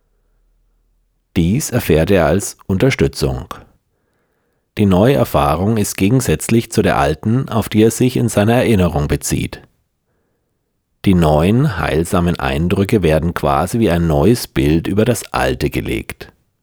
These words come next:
Auf diese Weise kommt es zu einer Veränderung der traumatisch geprägten Netzwerke im Gehirn.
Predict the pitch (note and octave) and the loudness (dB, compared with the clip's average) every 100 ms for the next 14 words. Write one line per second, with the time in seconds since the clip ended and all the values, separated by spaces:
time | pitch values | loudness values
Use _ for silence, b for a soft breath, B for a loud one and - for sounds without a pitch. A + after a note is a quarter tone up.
0 | _ _ _ _ _ _ _ _ _ _ | _ _ _ _ _ _ _ _ _ _
1 | _ _ _ _ _ - G#2 - E3 D#3 | _ _ _ _ _ -2 -2 0 0 2
2 | A#2+ D#2 D2 F2+ B2+ C#3 B2 C3 - - | 2 2 0 -2 -2 0 0 -4 -4 -2
3 | G#2 A#2 - - - F#2+ G2 G2+ C3 B2+ | 0 0 0 0 0 0 2 2 0 0
4 | G2+ - E2+ D#2 C#2+ D#2 C3+ B2+ - - | -2 0 0 0 0 0 0 0 -2 0
5 | - D#3+ - G#2+ F#2+ C3 - - C#2 - | 0 0 0 0 0 -2 -4 0 0 0
6 | - F#2+ G#2+ A#2 D#2 C#2 C2 G2+ | -2 0 2 0 0 -2 -4 -10